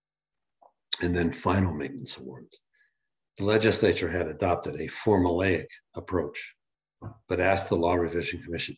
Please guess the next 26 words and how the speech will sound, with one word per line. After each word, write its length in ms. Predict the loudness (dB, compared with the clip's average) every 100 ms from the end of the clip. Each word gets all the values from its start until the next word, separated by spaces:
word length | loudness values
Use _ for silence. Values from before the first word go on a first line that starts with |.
| 6
in 180 | 8
the 80 | 10
legislation 720 | 8 4 2 0 0 -2 -6
itself, 380 | -10 -8 -8 -8 _ _ -20 _ _ 0
asked 280 | 2 2 2
the 60 |
Law 180 | 4 4
Revision 880 | 4 0 -4 -8 _ -2 -2 0 -4
Commission 540 | -4 -6 -4 -8 -10 _ _ _ -18 -6
to 380 | 2 4 2 -4 -20 _ _ _
assess 520 | -4 2 4 4 2 -2
the 80 | -2
effectiveness 720 | 2 2 2 2 0 0 -2
of 100 | -4
that 200 | -6 -6
formulaic 640 | -4 -4 -2 -6 -8 -10 -14
approach. 480 | -8 -8 -8 -16 -18 _ _ _ _ _ _ _ _ _ _ _ _ _
That 160 | 4 4
was 160 | 2
a 40 | -2
very 300 | 4 6 6
difficult, 580 | 2 -2 -2 -2 -2 -6
lengthy 460 | 0 2 2 0 -2
effort. 320 | -4 -6 -12 _ _ _ _ _ _ _ _ _ -20 -20 -18 -18 -18 _ -6
Which 280 | 2 2 2
we 180 | 0